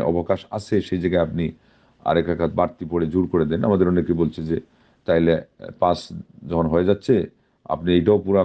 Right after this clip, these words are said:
করেন, আরেকটা পুরা করে, আহ, সালাম দিয়ে দেন, চার রাকাত ফরজ হয়ে যাবে, দুই রাকাত নফল।" এটা এমন উদ্ভট কথা যে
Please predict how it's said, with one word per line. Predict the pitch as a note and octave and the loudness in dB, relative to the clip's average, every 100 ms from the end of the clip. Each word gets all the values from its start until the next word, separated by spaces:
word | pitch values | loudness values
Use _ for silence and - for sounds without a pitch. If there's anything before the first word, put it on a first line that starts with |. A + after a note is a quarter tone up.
| - | 0
করেন, | F2+ E2+ - | -4 -4 -2
আরেকটা | A2 - A#2+ F#2 | -2 0 -2 0
পুরা | F#2+ F2+ | 0 0
করে, | - F2 D#2+ - _ _ _ | 2 0 0 -4 _ _ _
আহ, | - E2 D#2+ D#2+ A1+ - - G1+ - - | -2 0 0 -4 -8 -10 -10 -12 -8 -2
সালাম | F#2+ G2 | 0 2
দিয়ে | F2+ F2+ F2+ | 2 2 2
দেন, | F2+ E2+ - - - | 0 -4 -12 -20 -2
চার | F2+ F2 | -2 0
রাকাত | F2+ E2 - _ - | -2 -4 -4 _ -4
ফরজ | F2+ F2+ F2 | 2 2 2
হয়ে | F2 | 2
যাবে, | E2 D#2+ | 4 4
দুই | E2+ | 2
রাকাত | E2 E2+ D#2 | 2 0 -2
নফল।" | D#2 E2 | -2 -2
এটা | E2+ F2+ G2+ G2 _ _ _ | 0 2 2 0 _ _ _
এমন | - G2+ A2+ G#2+ | -2 2 4 2
উদ্ভট | F2 E2 A#2+ B2 - | 0 0 0 0 -6
কথা | G2 G2 | -2 -2
যে | F2+ | 0